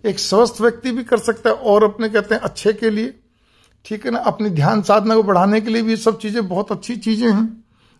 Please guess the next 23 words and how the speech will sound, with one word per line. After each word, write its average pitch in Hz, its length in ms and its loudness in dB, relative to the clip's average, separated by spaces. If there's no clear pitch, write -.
इसमें 190 340 0
कोई 208 240 4
शक 214 280 0
नहीं 233 220 4
है। 247 120 -2
और 247 180 2
अब 226 160 0
हमारे 190 300 2
पास 302 200 0
भी 233 140 -6
जो 233 100 6
रिजल्ट, 202 340 4
अब 214 140 0
तक 214 140 0
हमने 214 180 0
दो 208 180 4
लाख 214 180 2
से 185 100 0
ऊपर 214 200 -4
जो 214 100 -4
मरीज 196 220 0
देखे 175 340 -4
हैं 185 240 -4